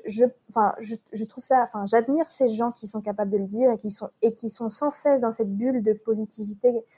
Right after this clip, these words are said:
Enfin, c'est extraordinaire. Moi, je suis très contente pour eux et quelque part, j'admire un peu ces gens-là. Mais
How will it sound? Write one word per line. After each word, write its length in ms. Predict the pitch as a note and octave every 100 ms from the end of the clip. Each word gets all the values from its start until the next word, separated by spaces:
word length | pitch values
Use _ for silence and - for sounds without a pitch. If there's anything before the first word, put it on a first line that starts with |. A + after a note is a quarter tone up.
| _ _
Enfin, 60 | A#3+
c'est 100 | B3+
extraordinaire. 560 | A#3+ - A#3+ A#3+ D4+ D4
Moi, 100 | G#3+
je 80 | G#3
suis 180 | A3 G#3 _ _ _
très 180 | - A3+
contente 300 | A3 A3+ A3
pour 200 | B3+ D4
eux 40 |
et 120 | C4+
quelque 220 | A#3 G#3 G#3+
part, 260 | A#3+ B3 - - -
j'admire 400 | G3+ G3+ A#3+ C#4
un 80 | A#3
peu 120 | A3+
ces 140 | A3+
gens-là. 240 | G#3 G#3 D4+
Mais 180 | B3+